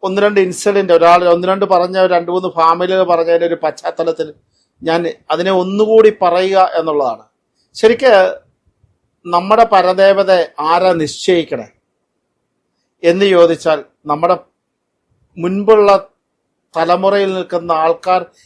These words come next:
എന്താണോ പറയുന്നത് അത് തന്നെ അനുസരിക്കണം, അതാണ് വിധി. അതിനെന്താ അങ്ങനെ പറയാൻ കാരണം എന്ന് വെച്ച് കഴിഞ്ഞാൽ, ഒരു കുടുംബക്കാര് കുറേ കാലങ്ങളായിട്ട് അവരാചരിച്ചിരിക്കുന്ന ഒരു സ്ഥലമാണ്.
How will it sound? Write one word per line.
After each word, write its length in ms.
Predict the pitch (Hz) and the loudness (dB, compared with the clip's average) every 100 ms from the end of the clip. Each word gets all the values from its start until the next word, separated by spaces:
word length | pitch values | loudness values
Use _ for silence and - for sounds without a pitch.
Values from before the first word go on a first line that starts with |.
| _ | _
എന്താണോ 800 | 165 175 185 208 208 196 185 180 | 0 0 2 2 4 4 0 -2
പറയുന്നത് 640 | 175 156 165 170 170 165 - | -2 -2 -4 -2 0 -2 -2
അത് 280 | 143 175 180 | -4 -2 -2
തന്നെ 160 | 175 165 | -2 -4
അനുസരിക്കണം, 640 | 151 143 147 143 127 123 131 | -6 -8 -8 -8 -10 -12 -8
അതാണ് 260 | 147 151 | -6 -6
വിധി. 340 | 147 127 110 101 _ _ _ _ _ _ _ _ _ _ _ _ - | -8 -14 -16 -20 _ _ _ _ _ _ _ _ _ _ _ _ -8
അതിനെന്താ 420 | 175 233 208 208 | -6 -2 -2 4
അങ്ങനെ 220 | 220 196 208 | 4 4 0
പറയാൻ 400 | 180 180 202 196 | 2 2 2 2
കാരണം 240 | 180 175 | 0 2
എന്ന് 120 | 180 | -2
വെച്ച് 180 | 160 - | -2 -2
കഴിഞ്ഞാൽ, 420 | 156 139 135 147 156 _ _ _ _ _ _ _ _ _ _ _ _ _ _ _ _ _ 196 | -4 -2 -4 -6 -8 _ _ _ _ _ _ _ _ _ _ _ _ _ _ _ _ _ 0
ഒരു 120 | 247 | 2
കുടുംബക്കാര് 840 | 226 214 214 214 220 214 196 196 - _ | 4 2 4 2 2 2 2 -2 -6 _
കുറേ 340 | - 170 196 220 | -4 0 0 0
കാലങ്ങളായിട്ട് 920 | 202 185 190 202 196 180 175 180 180 170 _ _ _ _ _ - | 2 2 2 0 2 2 0 -2 -6 -6 _ _ _ _ _ -8
അവരാചരിച്ചിരിക്കുന്ന 1000 | 160 190 175 175 185 185 196 180 185 180 | 0 2 4 2 0 -2 -4 -4 -4 -4
ഒരു 100 | 160 | -4
സ്ഥലമാണ്. 440 | 151 135 139 104 | -4 -4 -6 -10